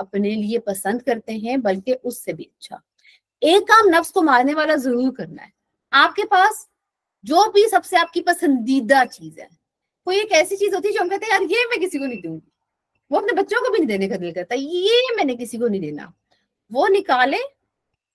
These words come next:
खुद देखें क्या है। और किसी मुस्तहिक को, किसी प्यारे रिश्तेदार को नहीं, किसी बहन भाई को नहीं, किसी मुस्तहिक को अल्लाह के लिए दीजिए।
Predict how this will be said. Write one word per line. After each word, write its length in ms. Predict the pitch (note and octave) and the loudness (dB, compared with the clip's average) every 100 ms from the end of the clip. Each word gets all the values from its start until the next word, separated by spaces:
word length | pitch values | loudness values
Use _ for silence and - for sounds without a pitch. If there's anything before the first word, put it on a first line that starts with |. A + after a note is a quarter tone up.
| - | -4
खुद 120 | F#4 | -2
देखें 340 | C4+ G3 F#3 F3 | -2 -4 -6 -8
क्या 160 | D#3 | -10
है। 160 | - - _ _ - | -12 -18 _ _ -12
और 80 | C4 | -4
किसी 300 | D#4+ E4 F#4+ | -2 0 2
मुस्तहिक 720 | B3 C#4 C#4+ D4+ D#4+ C#4 - | 2 0 -2 0 2 2 -2
को, 240 | F#3 D#3 - _ D4 | -8 -8 -14 _ -10
किसी 220 | D4 F4+ | -4 -4
प्यारे 500 | F4+ D4+ C4+ C4+ D#4+ | -2 2 2 2 0
रिश्तेदार 640 | C#4+ - C4 A3 A3 A#3+ | -6 -4 -2 0 2 0
को 160 | C4+ C#4+ | -2 -4
नहीं, 200 | E4 D4 | -2 -4
किसी 200 | B3 A#3+ | -6 -6
बहन 380 | G#3+ G3 G3+ B3+ | -4 -2 -2 0
भाई 200 | B3 A3+ | 0 0
को 120 | C4 | -4
नहीं, 200 | D4 D#4 _ _ - | -6 -6 _ _ -10
किसी 220 | C#4 F4+ | -2 0
मुस्तहिक 760 | C#4 A3 B3 - C4+ C4+ D4+ - | 0 -2 -8 -6 -6 -4 -6 0
को 280 | B3 D4 _ _ - | 0 0 _ _ -10
अल्लाह 320 | A3+ A#3 F#3 | -6 0 0
के 160 | - F3+ | -2 -12
लिए 180 | G3+ - | -16 -20
दीजिए। 380 | _ _ _ | _ _ _